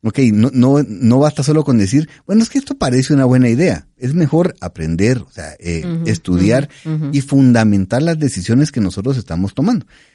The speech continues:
Speaker 1: Hace
Speaker 2: Ujú.
Speaker 1: poco, eh, bueno, desde hace poco he estado pensando yo mucho y lo hemos platicado con Evelyn,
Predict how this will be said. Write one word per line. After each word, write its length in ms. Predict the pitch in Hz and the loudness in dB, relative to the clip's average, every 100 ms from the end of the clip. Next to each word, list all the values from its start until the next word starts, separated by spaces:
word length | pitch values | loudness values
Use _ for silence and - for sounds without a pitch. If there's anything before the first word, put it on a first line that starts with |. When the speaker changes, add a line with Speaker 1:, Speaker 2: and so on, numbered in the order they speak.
| _ | _
Speaker 1:
Hace 240 | 165 156 143 | -4 -2 -2
Speaker 2:
Ujú. 100 | 147 | -2
Speaker 1:
poco, 340 | 143 143 170 - _ - | -2 -2 -4 -6 _ -6
eh, 380 | 107 95 85 80 | -2 -2 -2 -6
bueno, 300 | 117 139 123 | -2 2 2
desde 400 | 95 107 101 95 | 2 0 2 0
hace 200 | 107 151 | 0 -2
poco 260 | 139 151 139 | -4 -4 -4
he 20 | |
estado 360 | - 123 127 - _ | 0 0 0 -4 _
pensando 420 | 104 87 107 117 | -6 -4 0 2
yo 140 | 123 117 | 2 4
mucho 260 | 127 135 | 2 2
y 40 | 113 | 2
lo 80 | |
hemos 160 | 113 131 | 2 2
platicado 420 | 117 - 90 117 | -4 -4 0 0
con 220 | - 82 | 0 0
Evelyn, 400 | 98 123 139 156 | 2 4 4 2